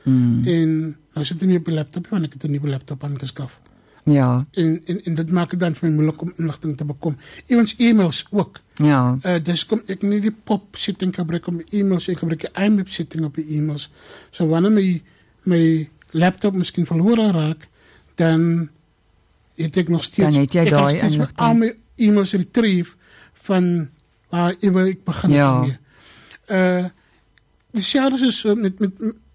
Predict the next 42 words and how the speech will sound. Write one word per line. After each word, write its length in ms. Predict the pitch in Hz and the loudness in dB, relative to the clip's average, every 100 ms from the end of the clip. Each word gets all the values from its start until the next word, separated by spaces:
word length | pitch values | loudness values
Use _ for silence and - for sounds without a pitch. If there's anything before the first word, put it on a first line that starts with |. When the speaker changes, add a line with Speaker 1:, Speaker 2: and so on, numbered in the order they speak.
| _ _ _ | _ _ _
Speaker 2:
eh, 100 | - | 0
wat 220 | 214 208 | 2 2
ek 100 | 240 | 0
op 60 | 262 | 2
my 80 | 247 | 2
selfoon 500 | - 311 330 320 269 | 4 2 2 2 2
doen, 140 | 214 214 | 0 -2
kan 120 | 208 | -4
ek 120 | 196 | -4
op 60 | 196 | -2
my 340 | 190 185 185 - _ _ - | 0 0 -2 -8 _ _ -6
Speaker 1:
Laptop. 520 | 156 156 - - 160 | 0 0 -2 -4 0
Speaker 2:
laptop 600 | 190 190 233 208 226 208 | 2 2 -2 -2 -2 -2
sien 180 | - 220 | -2 0
wat 160 | 190 | 0
ek 100 | 175 | -2
doen. 160 | 165 156 - - | -4 -4 -6 -14
So 100 | - 247 | -2 -2
as 80 | |
ek 180 | 269 220 | -2 -2
Google 320 | 226 247 226 220 | 0 2 2 0
op 80 | |
my 80 | 208 | -4
selfoon, 580 | 202 254 233 220 185 190 - _ _ _ _ | -4 -2 -4 -2 -4 -6 -10 _ _ _ _
my 80 | 190 | 0
laptop 420 | 180 170 - 196 | 0 0 -2 -4
het 180 | 190 175 | -4 -2
'n, 200 | 185 180 180 _ - | -2 -2 -6 _ -14
het 240 | 196 151 | -10 -6
'n, 100 | 185 185 _ - | -6 -8 _ -4
ehm, 300 | 175 165 180 - _ - _ - | 0 0 -2 -8 _ -20 _ -14
store 440 | - - 214 190 | -10 0 2 2
in 120 | 175 | 2
memory. 420 | 170 175 180 156 110 _ _ - - | 4 4 4 0 -4 _ _ -20 -8
So, 160 | - 208 | -2 0
Speaker 1:
Okay. 300 | 208 139 139 | 0 0 -2
Speaker 2:
so 260 | 151 - 214 | -2 0 0
beide 380 | 180 196 277 330 | 2 2 2 2
my 200 | 311 277 | 2 0
tegnologie, 560 | 262 - 226 214 - | -4 -2 -2 -2 -2
my 140 | 220 185 | 0 0
selfoon 580 | - 220 226 - 220 | -2 -2 -2 0 -2